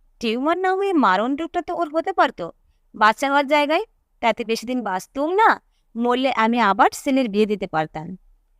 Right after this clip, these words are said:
একদিন মল্লিকা রুদ্রকে বলল, "দেখো, আমার আর এ জীবন ভালো লাগছে না।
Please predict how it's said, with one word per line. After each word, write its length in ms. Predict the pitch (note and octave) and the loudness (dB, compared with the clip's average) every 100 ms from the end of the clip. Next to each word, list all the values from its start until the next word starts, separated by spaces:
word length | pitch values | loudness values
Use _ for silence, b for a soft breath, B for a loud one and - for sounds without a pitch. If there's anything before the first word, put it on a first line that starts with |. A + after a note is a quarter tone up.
| _ _ - | _ _ 2
একদিন 340 | C#4+ D4+ G4 | 2 4 0
মল্লিকা 420 | D#4+ C4 D4 E4 | 0 0 2 2
রুদ্রকে 460 | C#4+ A#3+ B3+ C#4 D4 | 0 -2 -6 -6 -6
বলল, 360 | A3 F#3 F3 F3+ _ A3+ | -6 -6 -8 -14 _ 0
"দেখো, 500 | G#3 G3+ - F4+ G#3+ _ _ | 2 2 2 -4 -4 _ _
আমার 320 | A3+ A3+ C4+ | 0 2 2
আর 120 | E4 F4 | 2 0
এ 200 | D4 D4+ | -4 -4
জীবন 280 | D#4 D#4+ | -2 -2
ভালো 280 | C#4+ G#3 A#3 | 0 -2 0
লাগছে 360 | B3 F3+ - F#3+ | 0 -2 -4 -12
না। 180 | F3 | -12